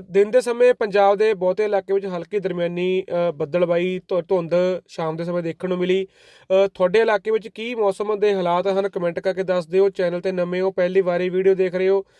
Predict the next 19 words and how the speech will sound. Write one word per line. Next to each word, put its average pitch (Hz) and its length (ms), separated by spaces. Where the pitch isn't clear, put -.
ਤਾਂ 208 100
ਕਿਰਪਾ 208 360
ਕਰਕੇ 226 460
ਚੈਨਲ 208 300
ਸਬਸਕ੍ਰਾਈਬ 180 440
ਵੀ 190 100
ਕਰ 190 180
ਦਿਓ 202 140
ਤਾਂ 196 180
ਕਿ 196 120
ਮੌਸਮ 175 380
ਦੀ 185 140
ਹਰੇਕ 185 180
ਜਾਣਕਾਰੀ 185 360
ਤੁਹਾਨੂੰ 185 220
ਸਮੇਂ 180 240
ਸਿਰ 190 160
ਮਿਲ 185 140
ਸਕੇ। 190 320